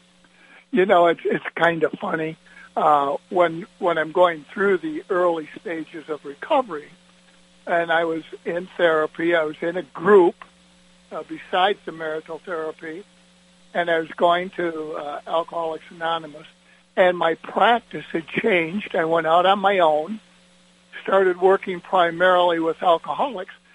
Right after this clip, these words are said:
so I got to see every day almost for the rest of my life the effect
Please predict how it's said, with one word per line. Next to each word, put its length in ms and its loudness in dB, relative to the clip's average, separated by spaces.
so 300 4
I 160 -4
got 240 -10
to 80 -10
see 220 -6
every 320 0
day 380 4
almost 440 2
for 120 -2
the 60 2
rest 280 4
of 60 -6
my 140 2
life 300 2
the 140 2
effect 520 2